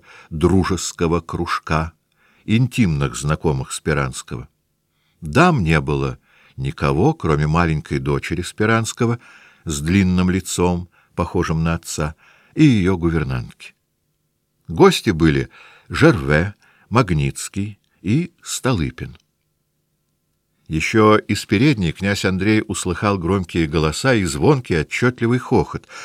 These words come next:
хохот, похожий на тот, каким смеются на сцене. Кто-то голосом, похожим на голос Спиранского, отчётливо отбивал: «Ха-ха-ха!»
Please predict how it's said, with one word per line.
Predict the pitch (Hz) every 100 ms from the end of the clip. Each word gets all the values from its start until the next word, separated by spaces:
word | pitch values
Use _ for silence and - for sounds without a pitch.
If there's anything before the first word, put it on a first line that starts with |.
| -
хохот, | - 104 170 160 143
похожий | - 95 143 131 117
на | 104 98
тот, | 151 160
каким | - 107 127 120
смеются | - 98 98 104 - 101 95 - - _
на | 85 85
сцене. | - - - 80 65 58 - _ _ _ _ - -
Кто-то | - 113 113
голосом, | 107 143 120 - 101
похожим | 104 98 110 98 92
на | 95
голос | 92 87 82
Спиранского, | - - 87 151 165 - - 82 69 - - -
отчётливо | 85 82 - - 139 170 139 151 139 135
отбивал: | 117 110 80 95 76 69 64 - -
«Ха-ха-ха!» | - 170 - - - 185 _ _ - -